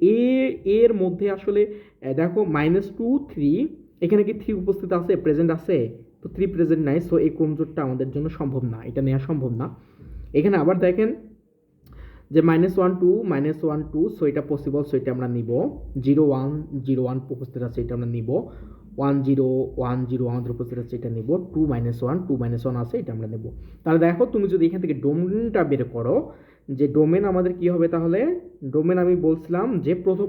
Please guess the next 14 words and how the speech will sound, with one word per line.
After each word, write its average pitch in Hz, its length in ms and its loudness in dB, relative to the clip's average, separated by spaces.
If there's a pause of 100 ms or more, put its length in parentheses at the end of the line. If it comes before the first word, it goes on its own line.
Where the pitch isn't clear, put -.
(140)
ক্রমজোরের 190 500 4 (180)
প্রথম 208 260 2
উপাদানগুলো 180 520 0
হচ্ছে 160 180 -4
আমাদের 117 280 -4
ডোমেন। 131 220 0 (360)
তাহলে 135 240 4
মাইনাস 135 480 2
ওয়ান, 196 300 2 (1200)
<clears throat> 254 480 4
মাইনাস 151 380 -2
ওয়ান, 185 240 2
জিরো, 139 580 0 (800)
ওয়ান, 170 380 -2